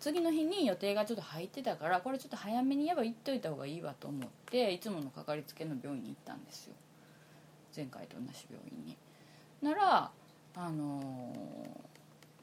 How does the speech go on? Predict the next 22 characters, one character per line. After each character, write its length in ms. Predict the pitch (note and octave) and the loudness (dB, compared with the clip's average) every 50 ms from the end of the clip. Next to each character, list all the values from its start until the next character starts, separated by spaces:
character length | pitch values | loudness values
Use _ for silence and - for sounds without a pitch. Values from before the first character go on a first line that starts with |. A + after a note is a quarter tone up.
| - - | -2 4
ー、 40 | G#3 | 6
「あ、 160 | C4+ C4 G3+ E3 | 8 8 6 4
前 220 | E3 B3 F4+ G#4+ G4+ | 2 0 0 0 -2
回 220 | - D4 B3+ A3 G#3 | 0 2 2 2 2
そ 140 | - A3+ | 0 -2
う 80 | A#3 C4 | 0 0
い 40 | C#4 | 0
え 40 | - | 0
ば 140 | - E3+ D#3+ | 0 -2 -6
七 240 | - - - A#4 B4 | -6 0 2 6 6
月 220 | A4+ B3 - D#3 | 6 4 4 2
だ 80 | D3 D3 | -2 -2
っ 60 | B2+ - | -2 -4
た 100 | - A#2+ | -6 -8
ね」 240 | A#2+ C3 B2+ A#2+ A#2+ A#2 | -8 -6 -8 -8 -10 -12
っ 20 | |
て 20 | - - | -12 -10
言 80 | C#3 C3 | -8 -8
わ 100 | B2+ A#2+ | -8 -8
れ 40 | |
て、 420 | - - - - F3+ E3+ D#3 - - - - - | -10 -12 -8 -2 2 2 2 2 0 -6 -4 2
「あ、 180 | - A3+ G3+ | 2 2 2